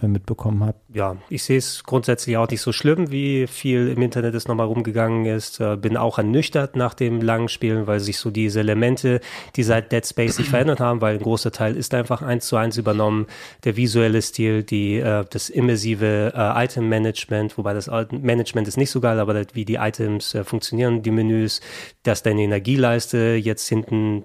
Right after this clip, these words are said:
Speaker 2: längs statt quer ist, ist dann eben nochmal adaptiert. Aber die Elemente, die sie ausgetauscht haben, dass es nicht mehr Strategic Dismemberment, sondern dieser komische Punch-Out-Nahkampf ist,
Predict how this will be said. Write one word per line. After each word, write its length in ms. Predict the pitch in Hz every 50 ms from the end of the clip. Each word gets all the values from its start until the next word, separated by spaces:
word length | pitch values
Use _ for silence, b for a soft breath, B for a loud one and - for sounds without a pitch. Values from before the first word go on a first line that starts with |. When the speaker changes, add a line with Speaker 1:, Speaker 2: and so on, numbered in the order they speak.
| - -
Speaker 2:
längs 380 | 131 117 107 107 117 123 123
statt 280 | - - - 117 - -
quer 280 | - - 127 120 120 135
ist, 400 | 135 127 117 - - - B B B B B B B
ist 200 | - - - -
dann 100 | 123 113
eben 140 | 117 113 110
nochmal 300 | 113 107 107 117 113 113
adaptiert. 100 | 107 110 104 - - 143 135 131
Aber 100 | 120 120
die 100 | 117 120
Elemente, 380 | 117 117 117 123 123 120 123
die 100 | 110 113
sie 120 | 104 117 127
ausgetauscht 640 | 131 147 151 - - 135 - 127 123 127 - - -
haben, 240 | 113 113 113 113 110
dass 120 | 104 98
es 120 | 101 95
nicht 160 | 127 127 117 123
mehr 100 | 120 113
Strategic 520 | - 127 113 - - 117 107 117 110 -
Dismemberment, 640 | - 110 - - 117 113 110 107 110 107 110 107 104
sondern 200 | - 117 107 104
dieser 200 | 101 101 104 104
komische 360 | - - 117 110 107 - -
Punch-Out-Nahkampf 1040 | - - - 123 127 127 - 123 117 113 - 127 120 117 120 - - 120 113 113 -
ist, 340 | - 110 117 113 - - B